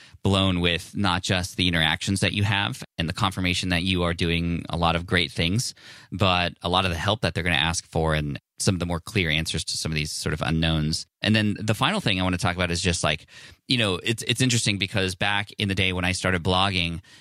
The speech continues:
the blog was where everybody was communicating, right? It was, it was always the blog and, and email lists were the two things, email and, and the blog. Now, blog comments are at an all-time low, and email is getting,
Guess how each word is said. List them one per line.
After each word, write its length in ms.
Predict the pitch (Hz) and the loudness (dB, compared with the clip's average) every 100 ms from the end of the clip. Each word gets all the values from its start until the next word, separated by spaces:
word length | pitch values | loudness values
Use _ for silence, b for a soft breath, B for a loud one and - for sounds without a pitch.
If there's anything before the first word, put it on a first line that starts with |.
| b b - | b b -16
the 180 | 95 104 | -2 0
blog 360 | 107 104 101 | 2 2 0
was 160 | 92 87 | -2 0
where 180 | 90 85 | 2 2
everybody 320 | 87 85 80 | 0 -2 -2
was 160 | 80 | -4
communicating, 640 | - 87 80 80 82 - 95 - | -4 -6 -4 -6 -6 -8 -12 -6
right? 200 | 78 80 | -2 0
It 80 | - | 0
was, 160 | 87 - | -2 -2
it 120 | 92 | -2
was 160 | 90 95 | 0 2
always 220 | 98 95 | 2 0
the 80 | 92 | 0
blog 300 | 92 87 87 | 2 2 0
and, 140 | 87 101 | -2 0
and 100 | 101 | 0
email 300 | 101 95 90 | 0 0 0
lists 260 | 87 - - - | -2 -4 -10 -8
were 380 | 92 90 85 85 | -2 -2 -2 -4
the 200 | 98 87 | -2 0
two 180 | 101 87 | 0 0
things, 340 | 80 69 - | -2 -4 -2
email 340 | 92 101 95 | 0 2 0
and, 180 | 90 87 | 0 -2
and 160 | - 85 | -4 -4
the 40 | |
blog. 340 | 80 76 - - B B B - | -2 0 -2 -4 B B B -2
Now, 320 | 120 110 90 | 0 2 0
blog 300 | 90 107 113 | 2 2 2
comments 360 | 110 95 90 90 | 0 0 0 0
are 100 | 87 | 0
at 80 | |
an 60 | 78 | 2
all-time 420 | 87 95 95 90 | 2 2 0 -2
low, 340 | 82 80 78 78 b b b - | -2 -2 -2 -8 b b b -4
and 540 | 90 85 82 80 82 | -2 0 0 -2 -4
email 680 | 90 110 107 101 92 90 87 | -4 0 2 4 4 2 2
is 360 | - 90 85 85 | 2 2 2 0
getting, 480 | 95 87 85 85 | 0 0 0 -2